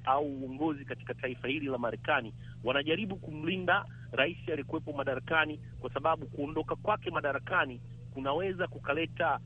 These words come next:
hali isiyo nzuri katika siku zinazokaribia za uchaguzi,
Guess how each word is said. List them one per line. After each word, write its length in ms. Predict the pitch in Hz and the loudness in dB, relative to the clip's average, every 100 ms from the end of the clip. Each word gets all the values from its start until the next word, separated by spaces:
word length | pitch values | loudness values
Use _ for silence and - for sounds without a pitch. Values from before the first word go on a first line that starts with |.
| - | -10
hali 360 | - 170 180 180 | 0 2 2 0
isiyo 460 | 160 - - 160 | -10 -12 -6 -4
nzuri 480 | 139 139 208 151 117 - - | -4 -4 -2 -2 -4 -8 -2
katika 360 | 120 - - - | -2 0 -6 -4
siku 220 | - - 160 | -4 -4 -4
zinazokaribia 760 | 147 139 131 120 120 139 156 127 | 0 0 0 -6 -6 2 4 4
za 100 | 123 | 2
uchaguzi, 600 | 120 131 156 151 123 | 0 -2 0 0 -2